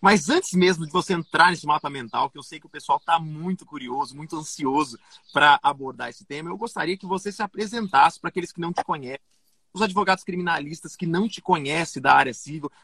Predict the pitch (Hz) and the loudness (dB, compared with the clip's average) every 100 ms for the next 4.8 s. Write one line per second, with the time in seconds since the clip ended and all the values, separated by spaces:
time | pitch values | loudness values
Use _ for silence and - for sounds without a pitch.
0 | - 302 214 - 240 - 202 190 - 208 | 2 4 4 -2 -6 -4 -4 -4 -2 -2
1 | 170 143 175 190 156 185 220 - 196 202 | -2 2 4 4 0 -2 -2 -2 2 2
2 | 185 175 - 175 165 - 185 - 156 151 | 4 0 4 4 4 2 -4 -2 0 0
3 | 190 - - - - 233 277 - 208 247 | -2 -4 -18 -4 2 2 2 2 4 4
4 | 214 190 196 202 151 143 139 233 | 0 -4 -2 0 2 2 2 -2